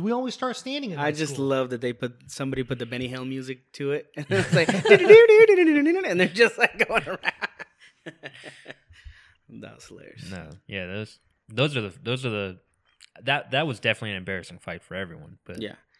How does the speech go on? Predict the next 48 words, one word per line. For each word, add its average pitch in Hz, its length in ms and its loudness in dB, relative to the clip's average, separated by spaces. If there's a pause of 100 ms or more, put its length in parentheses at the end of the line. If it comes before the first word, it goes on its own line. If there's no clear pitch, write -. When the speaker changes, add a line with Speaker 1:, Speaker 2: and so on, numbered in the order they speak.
(360)
Speaker 3:
the 110 60 -10
Speaker 2:
But 180 100 6
Speaker 3:
Freak 131 140 -2
Show 104 160 -8
fights. - 340 -16
Speaker 2:
back 185 240 0
to 220 80 -10
the 156 100 2
dive 135 300 0
thing. 165 140 -6
So 135 300 -4 (260)
he 185 260 -4
was 180 160 -4
saying, - 200 -8
even 147 240 -4
the 139 60 -2
day 139 140 2
before, 135 400 -6
he's 120 160 -10
like, 117 140 -8
"Hey, 127 120 -8
you 120 140 -10
guys 113 220 -8
are 107 40 -20
gonna," 117 200 -14 (440)
you 143 120 -8
know, 113 120 -8
he 123 60 -10
went 120 180 -8
on 117 120 -10
Twi-, 127 160 -12
Ben, 123 380 -4
uh, 113 200 -10
went 117 180 -10
on 113 100 -8
Twitter 120 220 -10
and 110 120 -16
was 110 80 -20
like, 113 160 -16
"You're 123 100 -14
gonna 117 140 -12
get 113 160 -14
the 113 100 -12
entertainment 113 520 -12
that 113 180 -16
you 113 380 -16
paid 123 260 -8
for." 117 320 -18